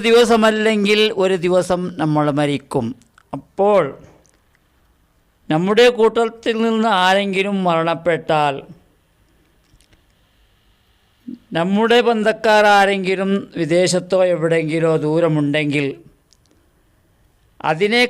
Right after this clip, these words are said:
കാത്തു നിൽക്കാതെ എത്രയും പെട്ടെന്ന് മയ്യത്ത് പരിപാലനം ചെയ്യണമെന്നാണ്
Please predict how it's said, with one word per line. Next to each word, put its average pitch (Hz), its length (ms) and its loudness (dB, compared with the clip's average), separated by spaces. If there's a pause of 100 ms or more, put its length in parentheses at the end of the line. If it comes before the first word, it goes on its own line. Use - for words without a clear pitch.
കാത്തു 208 380 2
നിൽക്കാതെ 190 640 0 (1600)
എത്രയും 254 640 2
പെട്ടെന്ന് 214 420 -2 (120)
മയ്യത്ത് 180 520 -4 (260)
പരിപാലനം 175 720 0 (120)
ചെയ്യണമെന്നാണ് 196 880 -2